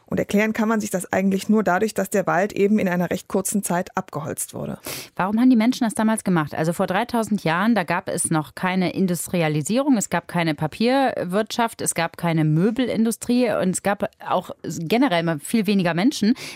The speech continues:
Speaker 2: Warum haben die so viel Holz gebraucht?
Speaker 1: Also zum einen brauchten sie eben nicht nur das Holz, sie brauchten auch das Land, und zwar als Acker- und Weideflächen, also musste der Wald weg. Und zum anderen wurde in der Gegend damals Metall verarbeitet.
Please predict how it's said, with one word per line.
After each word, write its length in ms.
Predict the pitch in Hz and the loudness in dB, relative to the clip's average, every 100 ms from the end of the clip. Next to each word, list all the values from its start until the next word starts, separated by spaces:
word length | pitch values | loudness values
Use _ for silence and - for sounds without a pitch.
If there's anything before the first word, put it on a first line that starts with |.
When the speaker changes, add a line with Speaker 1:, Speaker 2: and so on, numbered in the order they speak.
| - | -2
Speaker 2:
Warum 260 | 202 233 233 | 0 2 4
haben 100 | 285 | 4
die 80 | |
so 120 | 247 254 | 2 0
viel 260 | 220 185 | 0 0
Holz 380 | 247 427 - - - | -2 -4 -8 -10 -6
gebraucht? 500 | 156 135 131 - - _ - | -4 -2 -4 -6 -16 _ -4
Speaker 1:
Also 300 | 214 208 220 | 0 2 2
zum 200 | 214 214 | 2 -2
einen 220 | - 285 | 0 -2
brauchten 300 | 277 254 - | 0 -2 2
sie 80 | 226 | 2
eben 100 | 214 | 4
nicht 160 | 214 220 | 2 2
nur 80 | 180 | 0
das 180 | 165 | 0
Holz, 240 | 185 262 - | 0 0 -2
sie 80 | 208 | -2
brauchten 340 | 175 175 - | -2 -4 -4
auch 140 | 147 | -6
das 260 | - 147 - | -4 -4 -2
Land, 500 | 156 147 165 294 - - - - - - | 0 0 2 0 -2 -12 -18 -18 -20 -8
und 140 | - - | -6 -2
zwar 180 | 202 180 | 0 0
als 220 | 180 - | 0 -4
Acker- 280 | 202 196 170 | -2 -2 0
und 140 | 160 | 0
Weideflächen, 720 | 185 269 180 165 156 - 277 - - - | 0 0 -2 -2 -2 0 0 -2 -14 -10
also 200 | - 175 | -2 2
musste 260 | 190 220 180 | 2 2 2
der 140 | 170 | 2
Wald 260 | 156 151 - | 0 -2 0
weg. 220 | 214 - | -2 0
Und 160 | 208 196 | -2 0
zum 120 | 185 | -2
anderen 560 | - 294 370 214 262 226 | -2 0 0 0 0 2
wurde 200 | 233 262 | 2 2
in 120 | 247 | 4
der 120 | 233 | 2
Gegend 340 | 214 214 254 214 | 2 2 2 2
damals 340 | 190 202 - | 0 0 0
Metall 340 | 226 - 285 320 | -2 0 0 0
verarbeitet. 680 | 185 - 143 147 147 - | -2 -2 -2 -2 -4 -8